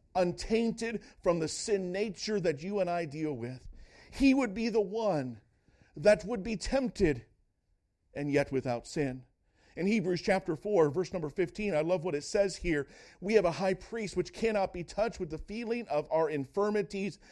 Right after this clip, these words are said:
but was in all points tempted as we are, yet without sin." Jesus Christ would be tempted in every area in which we are tempted.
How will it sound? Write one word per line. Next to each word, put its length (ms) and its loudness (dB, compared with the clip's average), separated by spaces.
but 380 6
was 240 4
in 120 0
all 300 6
points 500 -2
tempted 720 -6
as 320 -2
we 280 -4
are, 280 4
yet 560 0
without 720 -2
sin." 400 -2
Jesus 520 0
Christ 600 -2
would 180 -4
be 60 -10
tempted 480 -4
in 140 -4
every 560 -2
area 400 0
in 120 -4
which 220 -8
we 140 -6
are 120 -2
tempted. 440 -12